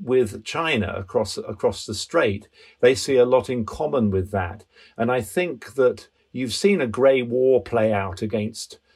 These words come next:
Taiwan for a number of years now. And for a lot of Taiwanese, this was almost background noise. Yes, there were cyber attacks, there was dis-, disinformation,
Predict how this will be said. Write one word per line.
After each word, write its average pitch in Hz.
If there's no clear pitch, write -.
Taiwan 104
for 113
a 110
number 110
of 104
years 120
now. 92
And 117
for 139
a 139
lot 170
of 156
Taiwanese, 117
this 123
was 127
almost 120
background 117
noise. 101
Yes, 117
there 143
were 131
cyber 117
attacks, 117
there 104
was 101
dis-, 110
disinformation, 113